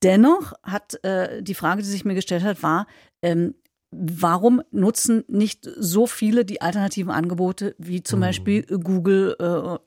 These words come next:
Speaker 1: und Meta und Alphabet und Co.?
Speaker 2: Vielleicht kann ich jetzt noch weiterhelfen. Mir ging's nämlich ganz ähnlich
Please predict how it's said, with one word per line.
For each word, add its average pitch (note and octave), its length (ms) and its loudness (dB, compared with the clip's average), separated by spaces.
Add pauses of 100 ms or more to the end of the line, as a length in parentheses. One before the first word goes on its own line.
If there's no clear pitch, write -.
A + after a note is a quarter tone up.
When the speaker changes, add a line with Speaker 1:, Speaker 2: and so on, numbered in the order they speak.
Speaker 1:
und F#3+ 140 -2
Meta F#3 360 0
und - 180 -4
Alphabet F#3 340 -2
und A#3+ 120 0
Co.? - 200 2 (560)
Speaker 2:
Vielleicht A#2+ 640 -2
kann D3 220 -2
ich E3 160 -4
jetzt - 280 -6
noch G#2 240 0
weiterhelfen. G#2 680 0
Mir A#2+ 100 4
ging's E3 200 4
nämlich D3 180 4
ganz B2+ 200 0
ähnlich F3 280 2